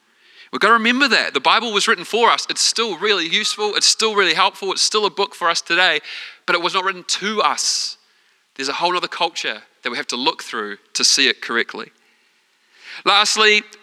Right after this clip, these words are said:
we are handling a library. We're handling a library. You know, have you scrolled through your Netflix lately and it's like you've just got all of these options of genres to choose from? What do we feel like tonight? I mean,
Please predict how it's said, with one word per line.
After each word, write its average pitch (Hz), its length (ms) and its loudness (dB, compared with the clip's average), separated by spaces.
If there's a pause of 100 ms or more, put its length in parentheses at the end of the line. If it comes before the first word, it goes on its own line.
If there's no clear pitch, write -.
(380)
we 180 100 6
are 175 120 6
handling 208 560 2
a 175 100 4
library. 170 840 4 (840)
We're 147 100 4
handling 185 340 2
a 190 60 6
library. 170 720 4 (240)
You 180 80 4
know, 196 80 6
have 202 100 2
you 202 80 4
scrolled 214 400 4
through 202 120 -2
your 196 100 4
Netflix 202 500 2
lately 208 420 4
and 185 120 4
it's - 180 2
like 170 280 4
you've 170 100 -2
just 190 160 2
got 175 160 2
all 190 140 2
of 185 60 2
these 165 120 0 (160)
options 175 760 2
of 135 260 0
genres 190 580 2
to 180 100 -2
choose 202 260 0
from? 220 340 0 (180)
What 262 120 2
do 240 60 2
we 202 80 2
feel 165 160 0
like 123 140 0
tonight? 123 280 -2
I 139 80 4
mean, 185 140 2